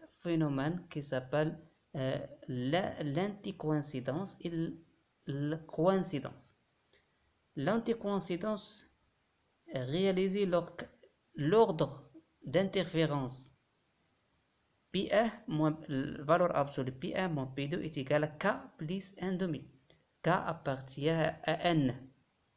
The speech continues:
Et, bien sûr, K différent M un et M deux. Et on a la coïncidence se fait lorsque la valeur absolue de P un moins P deux est égale à K.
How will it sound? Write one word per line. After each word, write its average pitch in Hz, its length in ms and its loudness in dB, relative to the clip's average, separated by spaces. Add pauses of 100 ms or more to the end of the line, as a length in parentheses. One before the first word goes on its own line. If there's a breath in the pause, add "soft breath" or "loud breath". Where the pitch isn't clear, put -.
(920)
Et, 170 440 0 (1120 loud breath)
bien 147 440 0
sûr, 165 260 -4
K 180 260 4
différent 160 480 2
M 156 240 4
un 170 140 2
et 151 160 0
M 147 220 2
deux. 135 160 -2 (1080)
Et - 120 -2
on 165 300 2
a 139 160 2 (540)
la 131 140 -2
coïncidence 165 800 0
se 147 120 -4
fait 151 200 -4
lorsque 160 440 -2
la 131 100 2
valeur 170 320 0
absolue 151 400 0
de 131 100 -6
P - 240 -8
un 147 140 -2
moins 139 160 -2
P 131 220 -2
deux 139 160 -2
est 151 160 -8
égale 135 220 0
à 131 40 -2
K. 135 120 -2